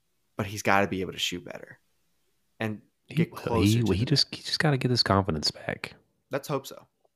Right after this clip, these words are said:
Speaker 1: because this was
Speaker 2: He, he needs to be twenty-nine,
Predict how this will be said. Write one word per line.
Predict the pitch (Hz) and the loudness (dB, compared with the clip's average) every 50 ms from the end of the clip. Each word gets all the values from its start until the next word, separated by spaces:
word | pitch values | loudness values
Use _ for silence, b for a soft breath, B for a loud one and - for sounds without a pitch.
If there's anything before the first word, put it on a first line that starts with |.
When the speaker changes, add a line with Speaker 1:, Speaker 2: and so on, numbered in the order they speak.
| _ _ - | _ _ -10
Speaker 1:
because | 131 117 135 127 110 120 | -8 -6 -4 -4 -2 -2
this | 131 131 - | -4 -4 -2
was | 160 139 123 | -2 0 4
Speaker 2:
He, | 110 107 | 4 4
he | 104 131 113 101 107 | 6 8 8 10 10
needs | 120 123 120 - - | 10 10 8 8 6
to | 120 | 6
be | 113 117 110 104 98 | 8 8 8 8 6
twenty-nine, | - - - 113 107 107 104 101 98 95 92 95 | 4 4 6 8 8 8 8 6 6 6 4 2